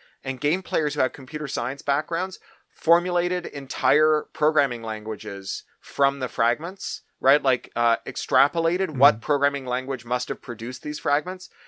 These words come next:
Speaker 1: And then the game runners took the programming language and structured future clues in it. And the people who had backformed this programming language congratulated themselves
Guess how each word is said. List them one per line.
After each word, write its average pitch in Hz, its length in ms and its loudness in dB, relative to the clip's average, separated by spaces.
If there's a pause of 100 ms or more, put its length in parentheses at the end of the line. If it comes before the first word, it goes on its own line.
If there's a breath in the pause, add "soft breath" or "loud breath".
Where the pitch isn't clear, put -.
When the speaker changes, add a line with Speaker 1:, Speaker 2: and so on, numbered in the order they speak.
(300 loud breath)
Speaker 1:
And 147 180 -2
then 151 300 2 (140)
the 139 160 -2
game 170 360 0
runners 107 580 -4 (360)
took 208 220 -4
the - 80 -4
programming 160 520 0
language 110 460 -6
and 127 120 -10
structured 165 460 -2
future 151 340 -8
clues 190 340 -8
in 110 100 -6
it. 98 200 -8 (600 soft breath)
And 147 200 0
the 147 80 0
people 185 580 -2 (420 soft breath)
who 151 480 0 (100)
had 147 240 0 (360)
backformed 160 600 4
this 139 120 -6
programming 170 460 -2
language 117 380 -4
congratulated 151 840 0
themselves 113 640 -2